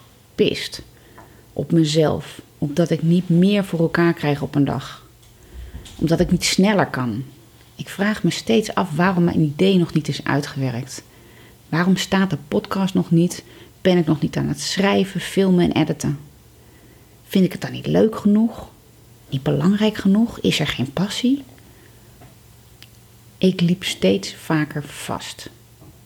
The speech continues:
Boos dat ik niet sneller op stoom kwam en ik moest er dus echt iets aan doen. Ik voel zoveel gedrevenheid om mijn tips en tools voor praktisch leven met hersenletsel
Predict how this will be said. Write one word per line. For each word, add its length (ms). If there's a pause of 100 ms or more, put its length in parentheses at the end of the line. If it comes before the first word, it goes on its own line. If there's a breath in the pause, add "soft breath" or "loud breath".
(120)
Boos 360
dat 120
ik 120
niet 180
sneller 340
op 120
stoom 360
kwam 340 (360 loud breath)
en 140
ik 80
moest 220
er 80
dus 240
echt 280
iets 240
aan 120
doen. 320 (920 loud breath)
Ik 120
voel 220
zoveel 560
gedrevenheid 840
om 60
mijn 220
tips 280
en 160
tools 280
voor 140
praktisch 440
leven 340
met 140
hersenletsel 720